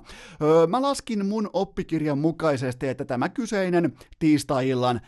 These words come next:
Game kakkonen oli ohi sillä hetkellä, kun ottelu oli kaksi nolla, ja sit tulee N H L-statuksella Saku Mäenalanen. Äh, vähän sellainen röpelöinen päätykiekko leftin jätkänä, puikkaa sinne kämmen puoleltaan,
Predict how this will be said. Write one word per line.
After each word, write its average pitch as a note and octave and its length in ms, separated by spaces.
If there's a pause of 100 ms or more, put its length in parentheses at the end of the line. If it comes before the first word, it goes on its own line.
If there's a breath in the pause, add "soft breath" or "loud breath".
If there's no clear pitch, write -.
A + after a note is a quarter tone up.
(160 soft breath)
Game C3 280
kakkonen A#2 580 (240 loud breath)
oli C3 320
ohi G#3+ 280
sillä A3+ 300
hetkellä, D3+ 460
kun A#2+ 320
ottelu F3+ 420
oli A#2 160
kaksi A#3+ 300
nolla, E3 340 (300 loud breath)
ja C3 80
sit - 320
tulee E3 400 (180)
N C4+ 100
H G3 100
L-statuksella C3 1200 (400 soft breath)
Saku C#3 440
Mäenalanen. A2 800 (300 loud breath)
Äh, F3+ 120
vähän D4 180
sellainen C4 300
röpelöinen G3 800
päätykiekko D#3 960
leftin D3+ 440
jätkänä, C#3+ 520
puikkaa F3 480
sinne C#3 220 (100)
kämmen F#3+ 600
puoleltaan, B2 800